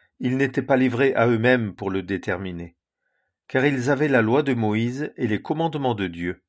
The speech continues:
Aussi est-il dit au verset trois et quatre, « Selon ce qui est écrit,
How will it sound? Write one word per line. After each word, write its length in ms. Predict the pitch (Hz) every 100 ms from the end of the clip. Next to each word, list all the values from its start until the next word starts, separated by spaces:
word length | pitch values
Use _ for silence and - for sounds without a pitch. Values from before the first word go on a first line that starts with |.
| _ _ _ _ _ -
Aussi 300 | 107 - 143
est-il 340 | 127 113 95
dit 260 | 113 147 -
au 140 | 113
verset 340 | 101 107 - -
trois 240 | - 95
et 80 | 92
quatre, « 360 | 113 117 - _ _ _ _ _ _ _ _
Selon 400 | - - 135 147
ce 180 | 156 -
qui 200 | - -
est 160 | 143 147
écrit, 500 | 101 - 95 85